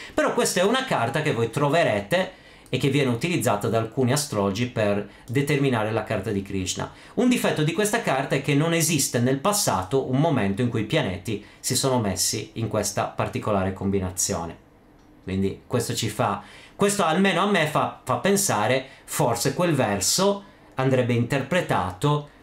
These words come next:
magari capendo bene, eh, cosa ci vuole dire l'autore. Ok, detto questo, perché in questa carta, insomma, non abbiamo speciali parivartana o scambi di segno.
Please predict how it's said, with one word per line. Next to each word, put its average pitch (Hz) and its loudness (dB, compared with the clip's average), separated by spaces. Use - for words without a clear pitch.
magari 120 2
capendo 139 2
bene, 135 2
eh, - -8
cosa 147 2
ci 143 2
vuole 123 2
dire 113 2
l'autore. 101 -2
Ok, 95 -6
detto 302 0
questo, 143 0
perché 247 0
in 202 2
questa 240 2
carta, 214 0
insomma, 170 0
non 160 2
abbiamo 151 2
speciali 131 0
parivartana 127 0
o 127 -2
scambi 113 0
di 123 0
segno. 98 0